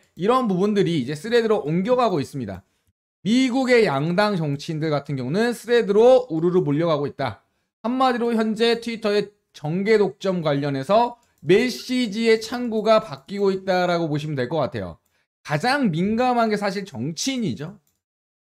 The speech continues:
많은 이 정치인들 같은 경우는 결국 메시지로 승부를 해야 되고, 그 메시지를 나올 수 있는 창구가 중요한데,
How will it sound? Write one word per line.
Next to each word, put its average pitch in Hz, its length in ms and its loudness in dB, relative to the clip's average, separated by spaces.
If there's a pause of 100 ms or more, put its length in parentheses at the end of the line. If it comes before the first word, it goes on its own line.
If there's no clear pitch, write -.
(120)
많은 160 560 0
이 240 160 -4
정치인들 233 520 -4
같은 220 280 0
경우는 180 340 -2
결국 156 340 -2
메시지로 240 1300 -2
승부를 233 500 -2
해야 208 180 2
되고, 175 420 -4 (220)
그 - 80 0
메시지를 208 640 2
나올 160 300 2
수 180 120 -12
있는 180 160 -4
창구가 240 580 -4
중요한데, 147 720 -4